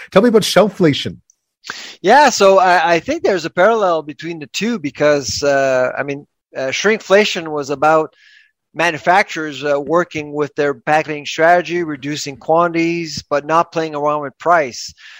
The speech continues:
Speaker 2: So in a subtle way, they were basically selling, they're s-, the industry selling us,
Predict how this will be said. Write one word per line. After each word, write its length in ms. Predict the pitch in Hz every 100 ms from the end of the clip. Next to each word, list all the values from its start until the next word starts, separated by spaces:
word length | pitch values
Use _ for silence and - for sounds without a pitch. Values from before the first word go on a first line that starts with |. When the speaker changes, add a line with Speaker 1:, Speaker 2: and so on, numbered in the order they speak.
| _
Speaker 2:
So 120 | -
in 80 | 151
a 40 | 143
subtle 320 | - 180 151
way, 200 | 170 196
they 160 | 160
were 160 | 151 147
basically 560 | 165 160 165 - 147 127
selling, 800 | - 156 147 143 135 135 131 _
they're 120 | 156 151
s-, 220 | - - _ _
the 140 | 160 165
industry 380 | 214 190 160
selling 640 | 139 165 160 156 147 139 139
us, 640 | 160 170 139 139 - -